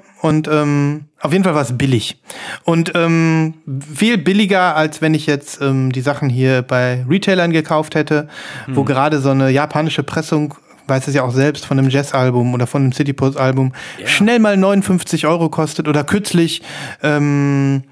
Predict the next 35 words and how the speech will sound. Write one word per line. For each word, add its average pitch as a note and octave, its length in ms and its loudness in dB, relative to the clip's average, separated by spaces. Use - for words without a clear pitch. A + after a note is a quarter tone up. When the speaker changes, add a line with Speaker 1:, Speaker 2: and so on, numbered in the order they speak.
Speaker 1:
äh, - 60 0
Ryuichi C#3 500 2
Sakamotos D3 560 -2
Beauty, F#3 460 2
hab D3+ 160 0
ich D3 100 -2
ja D3+ 80 0
von D#3 360 0
mein D3+ 140 2
Leid D#3+ 160 2
noch D#3 160 -2
geklagt, D#3+ 460 -2
dass C3+ 100 -2
die - 80 0
siebzig C#3+ 340 -2
Euro D3 200 0
kostet, C#3 360 -2
wenn C3+ 120 0
man C3+ 100 0
die C3+ 60 -2
hier C#3 160 -2
kauft. C#3+ 420 -4
Ähm, C3+ 500 2
und C#3 160 -2
sowas D3+ 220 0
kann D3+ 140 -2
man D#3 120 0
importieren. D#3+ 560 0
So F3+ 160 2
ist C#3 140 -2
es D3 100 -2
einfach D#3 200 -2
billiger D3+ 300 0
dann, A#2+ 220 -4
ne? D#3+ 260 0